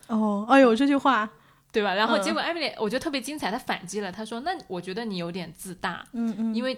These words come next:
Speaker 2: 其实你也不知道工作里面的快乐是什么样的。
Speaker 1: 嗯。
Speaker 2: 结果那个法国人说，“那你来到了法国，你不会说法语，你才是自大。”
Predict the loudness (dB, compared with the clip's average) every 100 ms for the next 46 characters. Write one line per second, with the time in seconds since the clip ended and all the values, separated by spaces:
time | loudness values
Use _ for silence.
0 | -8 -10 -8 -6 -4 -4 -6 -4 -2 -4
1 | -4 -4 -4 -4 -6 -10 -10 -8 -8 -10
2 | -14 -14 -16 -16 -18 -10 -6 -4 -4 -8
3 | -14 -10 -6 -4 -6 -6 -6 -6 -8 -8
4 | -8 -8 -8 -8 -8 -6 -4 -4 -6 -12
5 | -8 -8 -8 -8 -8 -8 -8 -8 -8 -8
6 | -12 -14 -18 -12 -12 -12 -14 -14